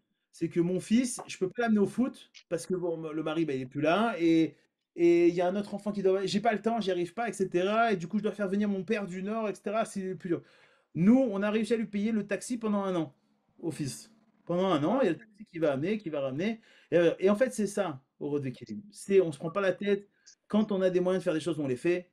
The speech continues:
Quand on n'a pas les moyens, on le fait pas. D'ailleurs, c'est pour ça que c'est payant, la yeshiva. Parce qu'il y aurait pas d'élèves, parce que ça intéresserait personne. Eh ben,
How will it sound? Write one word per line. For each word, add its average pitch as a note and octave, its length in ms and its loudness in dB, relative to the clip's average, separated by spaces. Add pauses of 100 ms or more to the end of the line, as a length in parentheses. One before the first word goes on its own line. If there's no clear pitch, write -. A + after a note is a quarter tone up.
(140)
Quand D3+ 200 -8
on - 20 2
n'a E3+ 60 -4
pas E3+ 80 0
les D#3+ 60 4
moyens, D#3+ 160 0
on - 20 -2
le C3+ 60 -4
fait C#3 100 -8
pas. F3 160 0
D'ailleurs, F3 120 0
c'est G3 140 -4
pour G3+ 100 -8
ça G3+ 80 -10
que G3+ 60 -10
c'est G#3 160 -2
payant, G#3 420 -2
la D3+ 120 -2
yeshiva. C#3+ 480 -2
Parce D3+ 160 -10
qu'il F3+ 180 -4
y F#3 80 4
aurait G3 160 4
pas G#3+ 100 0
d'élèves, G3+ 340 2
parce E3 140 -10
que - 120 -20
ça F3 100 0
intéresserait E3 360 -4
personne. G3+ 440 -4 (460)
Eh E3 100 -2
ben, F#3+ 640 -4